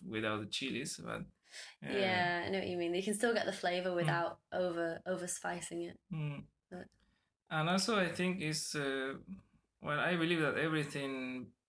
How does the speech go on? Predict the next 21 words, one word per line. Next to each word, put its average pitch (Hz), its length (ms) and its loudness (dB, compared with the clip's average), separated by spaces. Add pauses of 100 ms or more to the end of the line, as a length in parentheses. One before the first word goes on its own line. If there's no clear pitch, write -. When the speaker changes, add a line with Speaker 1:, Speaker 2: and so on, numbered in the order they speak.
(240)
Speaker 1:
um, 58 960 -6 (500)
begins 143 600 -2
in 143 100 -8
the 123 80 -4
mind. 131 440 2 (420)
Speaker 2:
Mm. 196 140 -2
Speaker 1:
So 131 800 2
the, 123 520 2
um, 117 520 -4
challenging 135 680 0
of 117 400 -4
being 135 260 0
in 120 120 -2
a 120 100 -2
different 131 720 -2
culture 143 560 -4 (480)
is 151 200 -4
also, 127 1000 -2 (720)
you 135 140 -8
became, 120 500 -6
like, - 260 -8